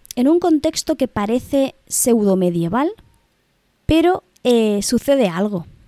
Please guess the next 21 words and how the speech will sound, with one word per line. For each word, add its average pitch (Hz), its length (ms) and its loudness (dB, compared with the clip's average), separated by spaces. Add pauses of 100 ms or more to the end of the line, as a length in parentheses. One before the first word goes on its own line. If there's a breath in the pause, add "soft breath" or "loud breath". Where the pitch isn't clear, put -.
(300)
y 214 100 -2
es 214 140 -2
que 254 120 0
la 233 100 0
familia 214 480 -2
de 214 120 2
Miriam 214 480 0 (460)
es - 140 -4
judía. 170 480 -4 (1900 soft breath)
Y 262 120 2
esto 359 200 0
me 339 100 4
parece 294 520 -2 (1080)
un 285 200 2
punto 294 400 0
muy 262 220 0
interesante, 226 920 -2 (560)
porque, 208 720 -2 (640)
no 311 120 4
sé - 200 -2
tú, 269 240 -4